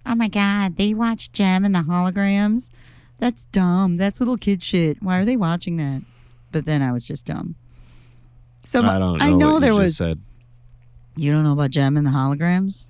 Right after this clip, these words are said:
Speaker 2: Jem? Is that a person's name?
Speaker 1: Yes. It was a cartoon.
Speaker 2: Oh, okay.
Speaker 1: But that was high school, I remember. 'Cause I remember the, the girls who watched that 'cause we were on a school trip.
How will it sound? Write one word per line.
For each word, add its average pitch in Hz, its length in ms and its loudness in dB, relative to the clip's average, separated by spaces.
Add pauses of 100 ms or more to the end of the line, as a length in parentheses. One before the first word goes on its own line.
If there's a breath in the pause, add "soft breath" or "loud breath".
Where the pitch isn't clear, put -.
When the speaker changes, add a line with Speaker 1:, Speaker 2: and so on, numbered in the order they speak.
Speaker 2:
Jem? 92 420 0
Is 98 120 2
that 101 160 2
a 85 60 0
person's 147 520 -2
name? 180 340 -4 (320)
Speaker 1:
Yes. 151 480 -4
It 202 120 0
was 202 180 0
a 160 140 -4 (140)
cartoon. 160 520 -6 (160)
Speaker 2:
Oh, 110 140 2
okay. 135 320 0 (500)
Speaker 1:
But 156 320 0 (640)
that 220 240 0
was - 300 -6
high 160 260 -4
school, - 320 -12
I 147 120 -8
remember. 135 600 -10 (180)
'Cause 185 160 -4
I 180 120 2
remember 180 320 0
the, 160 160 -4 (360)
the 165 160 -4
girls 160 540 -2 (140)
who 147 260 -4
watched 139 540 -2
that 135 180 -6
'cause 143 200 -6
we 147 140 -2
were 143 240 -4
on 139 180 -2
a 127 40 -4
school 143 360 -6
trip. 139 320 -4